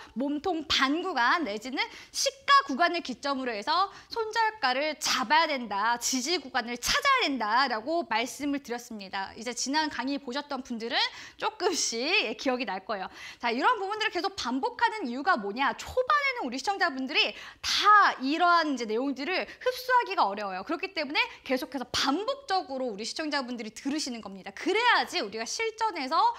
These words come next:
써먹을 수가 있거든요. 그래서 주쌤의 강의는 뭐라고 말씀드렸습니까? 그냥 소파에 편하게 누워서 보세요. 침대에 편하게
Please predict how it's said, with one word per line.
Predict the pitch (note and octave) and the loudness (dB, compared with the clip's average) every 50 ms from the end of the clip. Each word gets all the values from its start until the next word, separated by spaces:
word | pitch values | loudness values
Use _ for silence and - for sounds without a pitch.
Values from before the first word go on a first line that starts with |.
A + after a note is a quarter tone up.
| - - - | -8 -18 -10
써먹을 | - - F#4+ G#4+ A4+ A#4 G#4 F#4 F4 F4 | -2 2 2 2 4 2 0 0 -2 -6
수가 | - - C#4 B3+ | -6 -2 -2 -2
있거든요. | G3 F#3 - A3+ G#3+ F#3+ F3+ F3+ F3+ F#3 | -2 -2 -8 -10 -10 -10 -12 -14 -10 -6
그래서 | - - D#4+ F#4+ | -4 -2 -2 -2
주쌤의 | - - C4 B3+ - G#4+ G#4+ G#4 G4+ | -4 -6 -6 -2 0 0 2 2 0
강의는 | - B3+ B3 C4 D4 E4+ F#4+ G4 G4+ G4+ - - - | 0 0 0 0 0 -2 0 -2 -2 -2 -6 -12 -6
뭐라고 | - C4+ F#4 A4 A#4+ A#4 G4+ A4 | -2 2 4 6 6 6 4 2
말씀드렸습니까? | C#4+ A3 A#3+ B3 - F4 E4+ E4 D#4+ - C#4+ C4+ C4 B3 - G#3 G3 - - - - | 0 0 -4 -4 -6 -6 -4 -4 -6 -6 -8 -8 -8 -6 -6 -6 -6 -8 -14 -14 -8
그냥 | - G4+ F#4+ G4+ G4+ G#4+ G#4+ C#4 | -4 -2 2 4 6 6 4 4
소파에 | B3+ - B4+ B4+ - C5+ C5+ B4+ A#4+ | 0 -2 -2 -2 2 2 2 2 0
편하게 | B4 - C5+ C5+ C#5+ C#5 A#4+ E4+ | 0 -2 0 0 0 0 0 -2
누워서 | G#3 A#3+ D4 E4+ E4+ F4 | -2 -2 -4 -2 -2 -4
보세요. | C#4+ - A3 A3 A3 G3 | -6 -6 -8 -8 -8 -8
침대에 | G#3 - - - C5 C5+ C5+ C#5 C5 B4+ B4+ | -6 -8 -6 -4 -2 0 2 2 2 2 0
편하게 | - - C#5+ C#5+ D5+ C#5+ A#4+ B4+ G4+ | -2 -4 -2 0 0 0 0 -2 -4